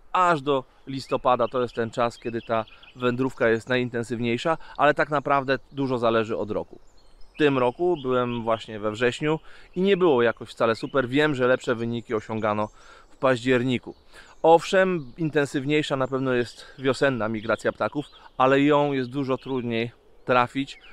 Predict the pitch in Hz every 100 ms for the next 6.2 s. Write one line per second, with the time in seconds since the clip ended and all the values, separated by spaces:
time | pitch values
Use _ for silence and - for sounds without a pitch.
0 | - 135 156 147 143 135 127 127 131 127
1 | 131 - 214 156 131 131 135 - - 131
2 | 123 123 123 117 - 110 - - - -
3 | 208 160 - 127 - 123 - - - 139
4 | 123 - 139 123 120 113 117 117 - -
5 | - - 113 107 107 104 104 - 107 123
6 | 110 110